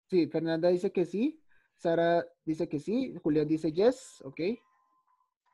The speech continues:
Sí, ok, ok. Listo, listo, niños. Entonces, por ejemplo, acá vemos la foto de Tomás, ¿cierto? Aquí está Tomás.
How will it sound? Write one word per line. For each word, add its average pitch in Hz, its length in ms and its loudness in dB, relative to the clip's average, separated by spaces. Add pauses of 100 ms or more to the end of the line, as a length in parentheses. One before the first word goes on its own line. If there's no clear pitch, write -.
(180)
Sí, 147 280 -4
ok, 139 320 -8
ok. 156 280 -10 (800)
Listo, 151 680 2 (160)
listo, 226 240 4
niños. 160 320 0
Entonces, 202 460 4
por 240 220 6
ejemplo, 240 480 2 (720)
acá 208 420 8
vemos 226 340 6
la 226 180 8
foto 180 240 -4
de 196 80 2
Tomás, 208 840 4
¿cierto? 160 360 0
Aquí 233 160 -2
está 170 140 -4
Tomás. 185 460 0